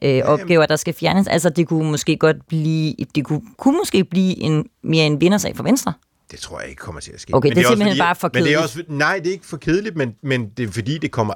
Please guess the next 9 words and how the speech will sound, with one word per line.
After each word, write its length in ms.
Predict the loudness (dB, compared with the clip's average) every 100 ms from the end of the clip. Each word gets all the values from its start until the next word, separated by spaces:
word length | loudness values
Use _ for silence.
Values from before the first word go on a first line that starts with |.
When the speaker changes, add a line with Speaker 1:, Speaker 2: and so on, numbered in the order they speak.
| -4
Speaker 1:
aldrig 240 | -2 -2
nogensinde 640 | -4 -4 -6 -6 -6 -6 -8
til 380 | -4 -2 -2 -4 _ -4
at 80 | -2
lykkes 480 | 0 0 0 -2 -4
i 80 | -6
virkelighedens 640 | -2 -2 -2 -6 -8 -8
verden. 320 | -8 -8 -10 -14 -20 -20 -20 _ -2
Altså, 220 | 0